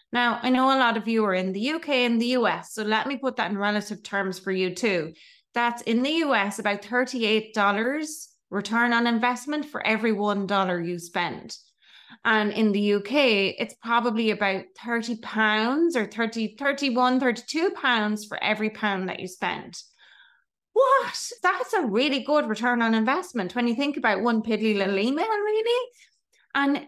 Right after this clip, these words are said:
it's a significantly higher return on investment than you might get on other marketing channels, actually. And here's what I was really surprised by, is that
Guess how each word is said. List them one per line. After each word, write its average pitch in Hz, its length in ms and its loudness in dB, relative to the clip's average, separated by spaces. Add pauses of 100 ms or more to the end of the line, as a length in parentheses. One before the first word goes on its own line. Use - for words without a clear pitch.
(100)
it's 302 200 -4
a 320 60 -4
significantly 330 880 0
higher 254 880 2 (640)
return 220 500 2
on 214 120 4
investment 190 760 -2
than 196 160 0
you 196 60 0
might 196 280 0
get 220 420 -2
on 202 140 -4
other 233 260 0
marketing 202 480 0
channels, 180 500 -2
actually. 170 580 -6 (500)
And 220 460 4 (320)
here's 330 420 2
what 269 300 2
I 240 500 2
was 180 200 -6
really 196 280 -4
surprised 196 640 -2
by, 403 360 2 (720)
is 262 200 2
that 254 360 0